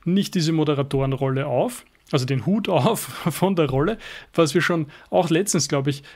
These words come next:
wieder, äh, vermehrt besprochen haben, dass es einfach ungeschickt ist, selber Entscheidungsträger zu sein, Moderator zu sein, et cetera. Diese Rollen ein bisschen verteilen und außerdem gibst du einfach den anderen Möglichkeit,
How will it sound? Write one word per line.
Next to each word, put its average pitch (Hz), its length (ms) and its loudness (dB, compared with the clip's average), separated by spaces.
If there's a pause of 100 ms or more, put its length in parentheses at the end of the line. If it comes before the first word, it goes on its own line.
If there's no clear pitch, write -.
wieder, 156 420 0
äh, 151 120 -2
vermehrt 156 560 -2
besprochen 156 500 0
haben, 196 220 2 (220)
dass 156 160 0
es 180 100 -2
einfach 170 240 -2
ungeschickt 196 500 0
ist, 185 160 2
selber 185 260 2
Entscheidungsträger 165 680 0
zu 165 120 -4
sein, 160 220 0
Moderator 151 640 2
zu 165 140 -4
sein, 160 260 2 (260)
et 175 140 4
cetera. 135 300 -2
Diese 185 280 2
Rollen 160 360 2 (200)
ein 147 120 0
bisschen 202 320 0
verteilen 180 640 -2 (280)
und 180 120 -2
außerdem 208 480 2 (360)
gibst 196 320 -4
du 214 60 6
einfach 185 360 0
den 190 140 -2
anderen 190 420 2
Möglichkeit, 175 680 0